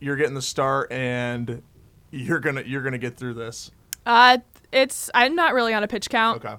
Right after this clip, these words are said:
Speaker 2: I'm, um, Cameron and Sales right now are on a pitch count. Um, me and Aaron currently aren't. Um, on practice days, I am on a pitch count just because of the amount that I
Speaker 1: Right.
Speaker 2: have been throwing lately. But it is, I usually am not on a pitch count. It can range from, you know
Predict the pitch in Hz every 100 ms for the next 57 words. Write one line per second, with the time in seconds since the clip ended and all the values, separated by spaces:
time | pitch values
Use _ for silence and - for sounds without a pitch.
0 | - 220 226 220 - _ 220 214 208 202
1 | 254 233 233 226 208 196 196 _ - -
2 | 214 208 208 214 196 208 202 190 190 196
3 | 220 202 - 214 208 214 - - 202 190
4 | 196 196 180 190 190 196 202 190 180 147
5 | 202 196 _ - - - 214 202 196 208
6 | _ - 226 220 233 226 254 240 254 240
7 | 233 208 208 208 208 233 214 - 233 233
8 | - 208 - 220 202 202 202 196 190 196
9 | - 196 208 208 202 220 220 220 220 220
10 | 226 226 233 240 - - - - 214 202
11 | - - 202 170 190 190 190 - - 202
12 | 190 190 180 175 180 175 170 180 185 -
13 | 196 185 175 202 185 180 185 - 185 175
14 | 175 185 202 185 175